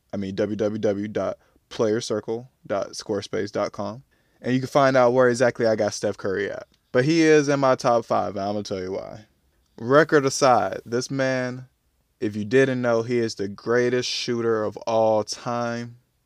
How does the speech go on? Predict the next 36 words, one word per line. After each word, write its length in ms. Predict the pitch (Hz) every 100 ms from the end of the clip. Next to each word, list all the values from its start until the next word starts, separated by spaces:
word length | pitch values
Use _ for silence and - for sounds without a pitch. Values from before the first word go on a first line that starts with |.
| _ _ _
People 320 | - 143 135
talk 400 | 127 135 104 95
bad 280 | - 120 123
about 340 | 117 117 117 117
him. 220 | 120 113
I'm 220 | 101 107
not 240 | 104 95
gonna 400 | - 110 104 104 110 _ _
say 560 | - - 123 113 110
no 200 | 104 98
names 420 | 98 107 107 101 101
of 160 | 92
who, 340 | 113 127 123 123 _ _ _ _ _
because 500 | 107 101 95 95 -
that's 260 | 101 101
not 180 | 101 92
what 160 | 95 95
I 100 | 92
do 220 | 104 101
on 160 | 92
this 140 | 98 95
show. 360 | - 101 98 104 _ _ _ _
I'm 140 | 101
not 180 | 101 92
gonna 200 | 92 92
call 260 | - 107 95
that 160 | 95
man 340 | 95 95 92 95
out, 200 | 95 95
but 100 | 101
he, 320 | 120 120 104
he 160 | _ 143
know 140 | 123
who 120 | 98 92
he 180 | 92
is. 320 | 95 95 -